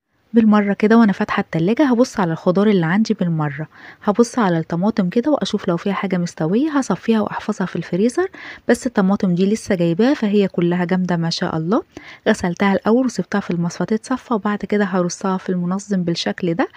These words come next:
هخلي الجامدة هي اللي تحت والمستوية شوية أو الحمرا شوية هي اللي فوق،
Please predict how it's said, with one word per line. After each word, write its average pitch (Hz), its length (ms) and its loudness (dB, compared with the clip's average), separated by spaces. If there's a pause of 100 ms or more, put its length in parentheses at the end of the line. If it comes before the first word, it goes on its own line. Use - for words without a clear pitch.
(340)
هخلي 240 360 2
الجامدة 180 380 0
هي 190 180 2
اللي 165 160 0
تحت - 340 -4
والمستوية 226 880 2
شوية 214 320 0
أو 202 180 -2
الحمرا 190 320 -4
شوية 196 320 -2
هي 196 180 0
اللي 175 140 -2
فوق، - 240 -2